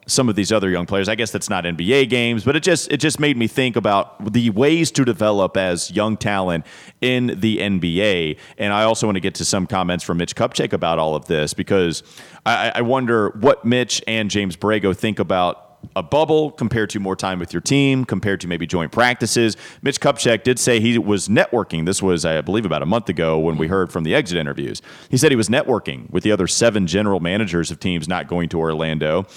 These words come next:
And, uh, he said the Hornets, they were very disappointed not to be included. However, Kupchak did say that he understands the reasoning and the cutoff that was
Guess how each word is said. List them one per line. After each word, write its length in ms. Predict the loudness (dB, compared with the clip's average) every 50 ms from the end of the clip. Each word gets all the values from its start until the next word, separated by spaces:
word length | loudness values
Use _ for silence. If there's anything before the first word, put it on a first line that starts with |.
| -20 -20 -14 _
And, 500 | -6 -4 -2 -2 0 0 0 0 0 0
uh, 380 | 0 0 0 0 0 0 0 -2
he 160 | 0 -2 -2
said 360 | 0 0 0 2 0 0 0
the 100 | -2 -2
Hornets, 520 | 2 2 2 4 2 0 -2 -2 -4 -8 -8 -10 -16 -20 -20 -20 -6 -2
they 120 | 0 0
were 160 | 2 2 0
very 260 | 0 0 0 0 0
disappointed 540 | 2 0 -2 0 0 0 0 2 2 0 0
not 220 | 0 -2 -4 -4 -4
to 60 | -4
be 120 | -2 -2
included. 560 | -2 -2 0 2 2 4 4 2 0 0 -2 -6 -10 -14 -4
However, 280 | -2 0 2 2 0 0
Kupchak 500 | 0 0 -2 0 0 0 0 0 0 -2
did 200 | -2 -2 -2 -2
say 240 | -2 0 0 2 0
that 120 | 0 0
he 120 | 0 0 -2
understands 520 | -2 -2 -4 -4 -4 -2 -2 -2 -2 -2
the 120 | -2 0
reasoning 580 | 2 2 2 2 2 2 2 2 2 0 0 0
and 100 | 0 -2
the 80 | -4 -2
cutoff 520 | 2 2 2 4 4 2 2 0 0 0
that 180 | 0 0 0 0
was 340 | 2 4 4 4 2 0